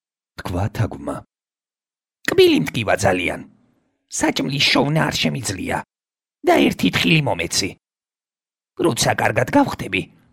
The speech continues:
Speaker 2: მერე თხილს დაგიბრუნებო“.
Speaker 1: ციყვმა თაგვს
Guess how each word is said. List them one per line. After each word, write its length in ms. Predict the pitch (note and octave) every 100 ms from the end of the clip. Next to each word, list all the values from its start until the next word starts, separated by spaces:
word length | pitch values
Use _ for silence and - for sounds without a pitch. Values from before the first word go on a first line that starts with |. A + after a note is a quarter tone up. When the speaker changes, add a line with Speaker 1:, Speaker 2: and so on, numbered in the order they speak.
| -
Speaker 2:
მერე 220 | F4+ G4+ G#4
თხილს 360 | - D#4 D4+ -
დაგიბრუნებო“. 680 | C#3+ A#2+ G#2 G2 E2+ D#2+ D2+ - _ _ _ _ _ _ _ _ _ -
Speaker 1:
ციყვმა 460 | - F2 E2 F#2 A#2
თაგვს 340 | - A2+ -